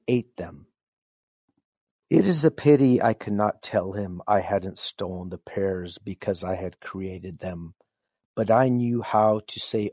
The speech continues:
only that which others expected me to say. "You ate the pears?" he said. It seemed to me that he was angry.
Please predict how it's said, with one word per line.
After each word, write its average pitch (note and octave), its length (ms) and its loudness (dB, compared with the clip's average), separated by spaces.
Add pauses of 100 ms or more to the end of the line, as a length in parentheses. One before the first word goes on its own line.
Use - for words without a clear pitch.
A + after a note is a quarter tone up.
only A#2 420 -4
that G2 420 -6 (300)
which - 340 -8
others A2+ 480 0 (280)
expected - 800 -6
me F#2 140 -10
to G2+ 100 -12
say. E2+ 540 -8 (1200)
"You A#2 300 -2
ate A#2 260 -2
the - 80 -6
pears?" G2 560 -6
he C#3+ 120 -6
said. D#3+ 460 -4 (1080)
It G#2 120 -8
seemed A2+ 480 -2
to G2+ 80 -2
me G2+ 280 -2
that F#2 200 -12
he G#2+ 100 -10
was - 280 -16
angry. F#2+ 600 -8